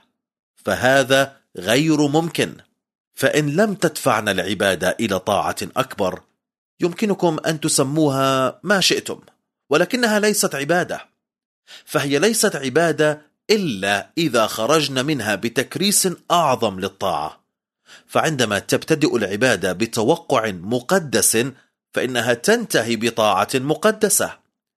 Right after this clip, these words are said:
وإلا فإنها ليست عبادة. فهي ليست كذلك لأنها ينبغي أن تغيرنا.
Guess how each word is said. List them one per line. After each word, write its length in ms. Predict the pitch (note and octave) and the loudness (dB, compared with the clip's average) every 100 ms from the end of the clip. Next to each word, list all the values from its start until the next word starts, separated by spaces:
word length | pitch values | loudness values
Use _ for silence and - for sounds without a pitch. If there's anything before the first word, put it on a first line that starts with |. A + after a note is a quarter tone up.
| _ _ _ _ | _ _ _ _
وإلا 280 | C3 F#3+ D#3 | 0 2 0
فإنها 460 | - C#3 D3 C#3 C#3+ | 0 -2 0 0 2
ليست 360 | E3+ D#3 C#3+ | 0 0 -2
عبادة. 500 | C3 C#3+ F#3 B2+ - _ _ _ - | -2 0 0 -2 -10 _ _ _ -16
فهي 300 | - C3 A#2+ | -4 0 2
ليست 320 | C#3 D3+ D3+ | 2 2 0
كذلك 520 | - G#2 F#2+ A2 B2+ | 0 0 2 0 -2
لأنها 640 | A#2 C3+ C3 A2+ A#2 A2+ - - | -2 0 -2 0 0 0 -2 -6
ينبغي 680 | A#2+ G3 F#3 A#2 F#2 F#2+ - | -2 0 2 0 0 -4 -4
أن 160 | A#2+ | -4
تغيرنا. 840 | - A2+ A#2 G2 C3+ D3 F#2+ - - | -2 0 0 0 0 0 -2 -6 -12